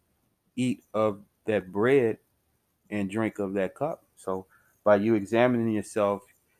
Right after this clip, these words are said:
you're gonna partic-, participate in eating of the, the Lord's, uh, supper,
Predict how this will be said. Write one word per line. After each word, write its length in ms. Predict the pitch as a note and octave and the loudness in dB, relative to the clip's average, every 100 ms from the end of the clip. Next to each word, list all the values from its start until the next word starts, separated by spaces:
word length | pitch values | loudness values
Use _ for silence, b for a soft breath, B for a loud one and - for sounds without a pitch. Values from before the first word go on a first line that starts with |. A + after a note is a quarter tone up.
| _ _ _ | _ _ _
you're 120 | G#2 | -4
gonna 140 | G2+ | -2
partic-, 640 | F#2 - G2+ - B2+ A#2 - _ _ | -2 0 0 0 -2 -2 -4 _ _
participate 920 | A2 F#2 - D3+ C#3+ C3 - A2 G#2+ | -2 -2 0 -2 0 -4 0 -2 -2
in 240 | G2 G2 - | -6 -8 -4
eating 480 | A#2 A#2 A2+ G#2+ G#2+ - _ _ | -2 0 -2 -4 -8 -14 _ _
of 160 | G#2 G2+ | -2 0
the, 200 | G2+ F#2 - | -2 -4 -8
the 120 | G2+ | -6
Lord's, 540 | F#2+ G#2 G#2+ G2 - - | -4 0 -2 -4 -12 -14
uh, 100 | F#2+ | -12
supper, 540 | - - A#2+ - F2+ | -4 2 2 0 -12